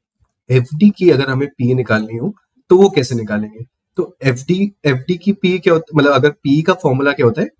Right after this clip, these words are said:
P का formula is price upon earning, ठीक है? तो that, this is the formula of P। तो यहाँ अगर एफ़डी के case में हमारा जो price है, which is hundred rupees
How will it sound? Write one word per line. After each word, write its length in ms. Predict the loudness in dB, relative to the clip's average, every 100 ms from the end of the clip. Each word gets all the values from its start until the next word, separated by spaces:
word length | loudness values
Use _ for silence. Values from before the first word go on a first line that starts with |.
| _ -2
P 160 | 0
का 140 | 2 0
formula 420 | 0 -2 0 0
is 220 | 0 -2 -4 -18 _
price 360 | -2 0 -2 -4 -10 _ _ _ _ _ _ _ _ _ -6
upon 340 | -2 0 0 -2 _ _ _ _ _ -2
earning, 300 | 0 0 -4 _ _ _ _ _ _ _ _ _ _ _ _
ठीक 160 | -2 0
है? 40 | -2 _ _ _ -6
तो 60 |
that, 160 | -2 -2 -4 -8 -6
this 140 | -2
is 80 | 0
the 100 | 0 0
formula 380 | 0 0 -2 0
of 100 | -2 -4 -18 _ _ 0
P। 120 | 0 0 _ _ _ _
तो 40 | -4 -2
यहाँ 240 | -2 -4 _ _
अगर 260 | -2 0 0 -2
एफ़डी 380 | -4 -2 0
के 140 | 2 0
case 300 | 0 -2 -2
में 80 | -4
हमारा 400 | -4 -2 -2 -2
जो 440 | -4 -4 -2 -4 _ -4
price 380 | -2 0 -2 -4
है, 100 | -6
which 180 | -4 -4
is 140 | -2
hundred 280 | -2 -2 -2
rupees 360 | -4 -6 -6